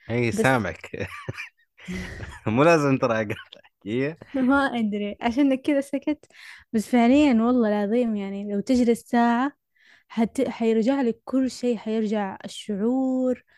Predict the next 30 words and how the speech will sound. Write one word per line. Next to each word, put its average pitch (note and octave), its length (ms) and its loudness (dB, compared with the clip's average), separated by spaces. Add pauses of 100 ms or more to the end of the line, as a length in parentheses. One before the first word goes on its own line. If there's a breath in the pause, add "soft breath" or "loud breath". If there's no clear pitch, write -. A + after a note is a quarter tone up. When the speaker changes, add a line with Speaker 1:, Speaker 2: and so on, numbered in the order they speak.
(300 soft breath)
Speaker 2:
حيرجع A3 720 -2
ال-، G3+ 380 -4
كذا B3 220 2
الاكتئاب، A#3+ 1120 -2
حيرجع A3+ 540 -2
التحطم، B3+ 1080 2
حيرجع B3 420 2
كل C4 180 2
شيء. G3+ 220 -6 (200)
Speaker 1:
بس - 240 -4
صعب - 200 2
Speaker 2:
فدائمًا C#4+ 200 6
Speaker 1:
والله B2 180 2
يا F#2+ 40 -2
دعاء. F2+ 340 -2 (440 loud breath)
يعني، A2+ 600 -2 (840)
إيه، G2+ 280 -4
لما G#2+ 460 -4
الإنسان A2 320 -2
مثلًا A2 220 -2
يكون G#2+ 400 -4
مفجوع F2+ 500 -2
بحاجة F#2+ 380 -2
معينة، G2+ 460 -4 (1120)
أصعب A2 320 2
عليه B2 260 4
إنه G#2 120 2
يقدر F#2+ 260 -2
يشغل E2 380 -6
حاله. E2+ 340 -4